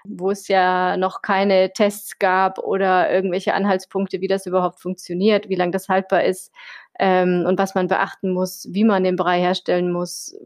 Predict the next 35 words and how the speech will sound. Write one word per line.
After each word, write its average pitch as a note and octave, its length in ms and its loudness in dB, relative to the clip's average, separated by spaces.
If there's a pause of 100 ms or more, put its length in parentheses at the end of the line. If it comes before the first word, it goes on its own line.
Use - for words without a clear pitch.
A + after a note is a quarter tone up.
(100)
welche G3 320 2
Rohware F#3+ 640 2
man F3+ 240 -2
überhaupt G#3 460 -2
verwenden F3+ 520 -4
kann. E3+ 300 -8
Das D#3+ 180 -14
hat F3 220 -6
schon F3+ 440 -4 (640)
ziemlich A#3+ 300 2
lang F#3 260 2
gedauert. F3 580 -2 (200)
Und F#3 580 -4 (720)
es - 160 -6
gibt B3 200 -2
Produkte, B3 500 0
wo A3+ 80 4
man, G#3+ 180 2
glaube G3 260 4
ich, A#3 100 -4
sagen G#3 320 2
kann, G#3+ 280 2
okay, G#3 300 0
wir G#3 220 0 (260)
können G#3+ 260 2
das G3+ 140 0
auch - 200 0
mal G3 240 2
so F#3 380 -2 (180)
halb G#3 300 -2
entwickelt G#3+ 500 0
auf - 200 0
den F#3+ 100 0
Markt F#3+ 280 0
bringen. G3+ 360 2